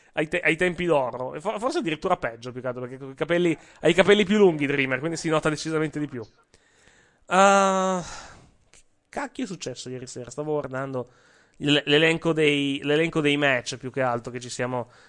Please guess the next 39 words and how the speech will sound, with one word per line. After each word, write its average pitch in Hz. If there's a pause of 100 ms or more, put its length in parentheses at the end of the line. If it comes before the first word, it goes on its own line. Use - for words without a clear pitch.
(160)
eh, 120
che 127
ci 131
siamo, 120
che 127
abbiamo 127
visto 127
ieri 123
sera 123
durante, 120 (340)
eh, 123
durante 123
la 123
puntata 127
di, 123 (380)
eh, 120
di 135
Raw. 117 (520)
Eh, 170
Owens 247
contro 247
Ziggler, 185
con 180
Ziggler 190
che 165
perde 180
pulito, 196
eh, 139
preludio 165
di 147
quello 143
che 131
accadrà 131
questa 131
notte, 127
probabilmente, 120
a -
livello 117
di, 113